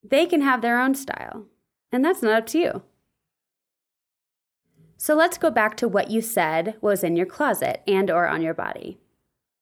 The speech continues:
Look at what you wrote down. Think about your style.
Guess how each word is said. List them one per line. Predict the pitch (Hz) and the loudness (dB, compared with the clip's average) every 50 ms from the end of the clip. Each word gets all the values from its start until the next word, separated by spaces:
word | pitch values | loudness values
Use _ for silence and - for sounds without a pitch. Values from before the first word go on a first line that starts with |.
| _ _ _ _ _ _ _ _ _ _ _ _ _ _ _ _ _ _ _ _ _ - | _ _ _ _ _ _ _ _ _ _ _ _ _ _ _ _ _ _ _ _ _ -4
Look | 240 269 302 311 302 | -2 0 0 0 0
at | 320 285 226 | 0 2 2
what | 247 233 196 | 2 2 0
you | 247 233 | 0 0
wrote | 196 208 196 185 - | 2 2 2 0 0
down. | 175 - - - - 226 208 190 - _ _ _ _ _ _ _ _ _ _ _ _ _ _ _ _ _ _ _ _ _ _ _ _ _ _ _ _ _ _ _ _ _ _ _ _ _ _ _ _ _ - | -4 -4 -4 -6 -8 -10 -10 -12 -16 _ _ _ _ _ _ _ _ _ _ _ _ _ _ _ _ _ _ _ _ _ _ _ _ _ _ _ _ _ _ _ _ _ _ _ _ _ _ _ _ _ -2
Think | 349 381 453 440 | -2 -2 -2 -2
about | 370 - 262 233 - - | -2 0 2 2 2 0
your | 180 208 | -2 -4
style. | 202 - - - - - 185 175 160 110 - - - - - 202 202 | -4 -4 -8 -6 -4 -2 -2 0 -2 -2 -4 -8 -10 -12 -14 -14 -16